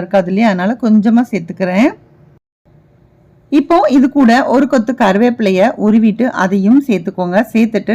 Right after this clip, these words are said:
நல்லா மிக்ஸ் பண்ணி விட்டுக்கலாம். அதே மாதிரி தான் நான் எப்பயும் சொல்றது தான், இது வந்து ரொம்ப வதங்கணும் அப்படிங்கிற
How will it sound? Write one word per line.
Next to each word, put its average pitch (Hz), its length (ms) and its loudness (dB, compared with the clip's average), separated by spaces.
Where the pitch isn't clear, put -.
நல்லா 185 320 0
மிக்ஸ் 175 220 -8
பண்ணி 190 180 0
விட்டுக்கலாம். 170 640 -2
அதே 208 220 2
மாதிரி 202 380 2
தான் 240 140 2
நான் 240 140 2
எப்பயும் 254 300 0
சொல்றது 196 340 -2
தான், 226 160 2
இது 226 120 2
வந்து 247 220 4
ரொம்ப 311 460 0
வதங்கணும் 226 600 4
அப்படிங்கிற 202 400 -2